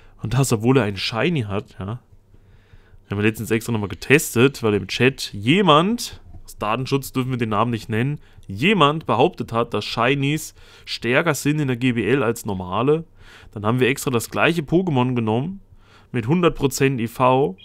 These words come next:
Der eine hatte einen Shiny und der andere nicht. Wir haben die gleichen Attacken genommen und haben gleichzeitig auf uns draufgehauen, nur mit dem Quick Move, und wir sind beide gleichzeitig umgefallen. Also Shinies machen nicht mehr Schaden wie normale Pokémon.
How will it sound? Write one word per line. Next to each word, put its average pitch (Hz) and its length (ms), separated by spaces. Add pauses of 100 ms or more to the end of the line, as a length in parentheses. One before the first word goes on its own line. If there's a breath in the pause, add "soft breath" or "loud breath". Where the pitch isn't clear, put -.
(140)
Der 107 160
eine 131 240
hatte 127 160
einen 117 100
Shiny 147 460
und 147 80
der 117 100
andere 113 240
nicht. 139 400
Wir 120 80
haben 117 80
die 113 100
gleichen 127 320
Attacken 160 360
genommen 127 300
und 127 80
haben 113 120
gleichzeitig 135 640
auf 123 120
uns 113 140
draufgehauen, 123 640
nur 165 160
mit 151 160
dem 131 100
Quick 165 260
Move, 135 240
und 123 120
wir 113 60
sind 113 120
beide 135 240
gleichzeitig 135 500
umgefallen. 135 600 (380 loud breath)
Also 143 360
Shinies 160 640
machen 127 320
nicht 156 220
mehr 127 160
Schaden 123 380
wie 135 80
normale 104 400
Pokémon. 151 540